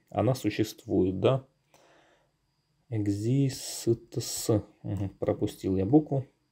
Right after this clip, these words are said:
Опять же, тоже важный момент. В конце тут ставим пробел. И сюда добавляем util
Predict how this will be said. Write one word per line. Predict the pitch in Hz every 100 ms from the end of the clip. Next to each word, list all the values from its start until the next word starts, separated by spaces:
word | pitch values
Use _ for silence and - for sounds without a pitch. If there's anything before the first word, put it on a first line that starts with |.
| _ _ _ _ _ _ _ _ _ _ _ _ _ -
Опять | 120 - 107
же, | 98
тоже | 95 110 95 95
важный | 101 98 101
момент. | 101 98 98
В | -
конце | 107 104 - 101
тут | -
ставим | - - 98 98 98
пробел. | - 98 104 160 170 165 - - - - - - - - -
И | 120 110 104 104
сюда | - 135 180
добавляем | 135 113 117 131 151 135 113 -
util | 165 110 117 - - 185 165